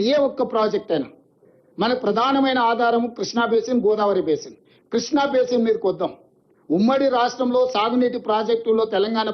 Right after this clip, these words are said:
ప్రాంతానికి అన్యాయం జరుగుతుంది కాబట్టి నీళ్లు, నిధులు, నియామకాలు అనే నినాదంతో రాజకీయ పార్టీని మీరు ముందుకు తెచ్చుకొని అధికారంలోకి వచ్చి ఆ నీళ్లకు సంబంధించి కృష్ణా బేసిన్ మీద ఉమ్మడి రాష్ట్రంలో మొదలుపెట్టిన ఒక్క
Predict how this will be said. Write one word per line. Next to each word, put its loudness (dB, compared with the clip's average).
ప్రాంతానికి -2
అన్యాయం 0
జరుగుతుంది 0
కాబట్టి 0
నీళ్లు, 2
నిధులు, 2
నియామకాలు 0
అనే -2
నినాదంతో 0
రాజకీయ -2
పార్టీని -2
మీరు -4
ముందుకు 2
తెచ్చుకొని -2
అధికారంలోకి -2
వచ్చి -2
ఆ 2
నీళ్లకు 2
సంబంధించి 0
కృష్ణా 0
బేసిన్ 0
మీద 4
ఉమ్మడి 2
రాష్ట్రంలో 0
మొదలుపెట్టిన 0
ఒక్క -2